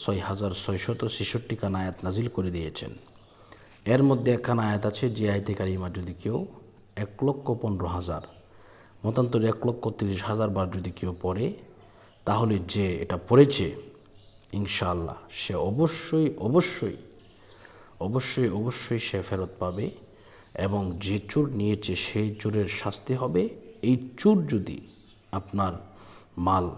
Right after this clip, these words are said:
বা আপনার জিনিসপত্র যদি ফেরত না দেয়, তাহলে তার গলা দিয়ে, নাক দিয়ে রক্ত বের হবে ইনশাআল্লাহ।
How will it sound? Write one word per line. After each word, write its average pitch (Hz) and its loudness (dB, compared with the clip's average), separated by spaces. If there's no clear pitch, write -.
বা 92 0
আপনার 92 -2
জিনিসপত্র - -2
যদি 95 0
ফেরত 104 0
না 110 4
দেয়, 98 -2
তাহলে 92 -6
তার 90 -2
গলা 98 0
দিয়ে, 92 -2
নাক 98 -2
দিয়ে 92 -4
রক্ত 113 -2
বের 95 0
হবে 78 -6
ইনশাআল্লাহ। - -10